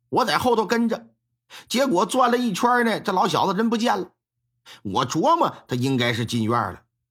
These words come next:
我就往院儿里看，就看那户人家窗户上贴着个喜字儿。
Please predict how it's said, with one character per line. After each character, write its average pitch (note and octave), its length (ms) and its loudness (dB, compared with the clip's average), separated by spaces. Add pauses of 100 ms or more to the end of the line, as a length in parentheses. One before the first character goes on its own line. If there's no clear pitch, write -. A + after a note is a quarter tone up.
我 - 100 -4
就 A#3 80 0
往 E3+ 240 0
院 B3 100 2
儿 A3+ 80 4
里 B2+ 160 -2
看， - 360 -4 (840)
就 B3+ 160 0
看 A3+ 240 2
那 A3+ 140 2
户 G3 160 -2
人 F3 180 0
家 G3 340 -2 (180)
窗 A3 360 2
户 G#3 80 -2
上 F#3 160 0
贴 G#3+ 300 -2
着 G#3+ 80 -2
个 F#3+ 80 -2
喜 - 240 -6
字 F3 100 -2
儿。 A#3+ 200 -8